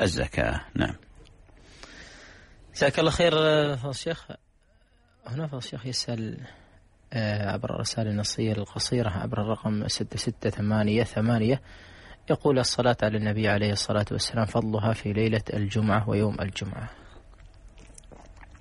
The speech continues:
Speaker 1: الحمد لله، الصلاة على النبي صلى الله عليه وسلم عبادة وطاعة وقربة، ومظهر من مظاهر الإيمان والتقرب إلى الله جل وعلا. ولذلك، آه، الصلاة على النبي صلى الله عليه وسلم مشروعة،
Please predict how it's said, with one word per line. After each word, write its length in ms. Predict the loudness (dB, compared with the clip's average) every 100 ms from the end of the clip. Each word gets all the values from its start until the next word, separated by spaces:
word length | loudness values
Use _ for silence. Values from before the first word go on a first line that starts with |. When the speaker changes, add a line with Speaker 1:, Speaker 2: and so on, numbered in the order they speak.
| -20 -8 -2
Speaker 1:
الحمد 380 | 2 4 4 4
لله، 300 | 4 2 2
الصلاة 360 | 2 2 4 4
على 200 | 2 4
النبي 280 | 4 2 -2
صلى 200 | -4 -2
الله 100 | 0
عليه 120 | 2
وسلم 100 | 2
عبادة 400 | 2 2 2 2
وطاعة 480 | 0 2 2 2 0
وقربة، 420 | 0 2 2 0 -8 -16 -20 -20 -20 -20 -20 -20 -6
ومظهر 500 | 0 4 4 2 2
من 100 | 4
مظاهر 420 | 4 4 4 4 2
الإيمان 500 | 2 2 2 0 -2
والتقرب 560 | -6 -4 0 2 2 2
إلى 100 | 2
الله 320 | 2 0 -2
جل 260 | 0 2
وعلا. 260 | 2 2 -2 -10 -20 -20 -20 -20 -20 -20 -4
ولذلك، 560 | 0 4 4 4 2 0
آه، 800 | 0 0 0 0 0 -2 -4 -4
الصلاة 400 | -2 2 4 4
على 200 | 2 2
النبي 200 | 2 0
صلى 160 | 0
الله 100 | 2
عليه 40 | 4
وسلم 80 |
مشروعة، 480 | 4 6 4 4 -2